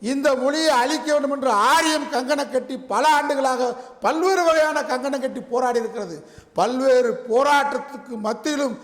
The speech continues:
செந்தமிழ் இன்றைக்கு நின்று கொண்டிருக்கிறது. ஆகவே, இந்த செந்தமிழை அழிக்க வேண்டும் என்று ஆரியத்துடைய வேலைப்பாடு. அந்த ஆரியம் இங்கே இந்தியை திணித்தால், சமஸ்கிருதத்தை திணித்தால்,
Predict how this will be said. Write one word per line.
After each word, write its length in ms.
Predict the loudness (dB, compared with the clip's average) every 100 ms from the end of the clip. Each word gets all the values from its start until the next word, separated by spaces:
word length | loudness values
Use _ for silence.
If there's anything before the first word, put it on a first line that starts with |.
| -16
செந்தமிழ் 680 | -4 0 0 2 0 2 0
இன்றைக்கு 300 | 0 -4 -6
நின்று 300 | -8 -2 -2
கொண்டிருக்கிறது. 600 | 0 0 -2 -2 -8 -10 -20 -20 -8
ஆகவே, 340 | -2 2 2 2
இந்த 180 | 0
செந்தமிழை 640 | 0 -2 -2 0 0 2 0
அழிக்க 320 | 0 -2 0
வேண்டும் 200 | 0 0
என்று 500 | 2 2 0 -10 -8 0
ஆரியத்துடைய 880 | 4 4 4 2 -2 -4 0 0 2
வேலைப்பாடு. 600 | 2 0 0 -2 -4 -8 -16 -20 -12
அந்த 200 | -2 0
ஆரியம் 720 | 4 4 4 2 2 0 -6 -12 -10
இங்கே 600 | -8 0 2 2 0 -6 -14 -8
இந்தியை 520 | -6 -4 -2 2 2
திணித்தால், 640 | 0 -4 -6 -2 0 0 -4 -14 -20 -12
சமஸ்கிருதத்தை 880 | -2 2 2 0 -2 -2 -2 -4 -6
திணித்தால், 560 | -8 -4 0 0 -2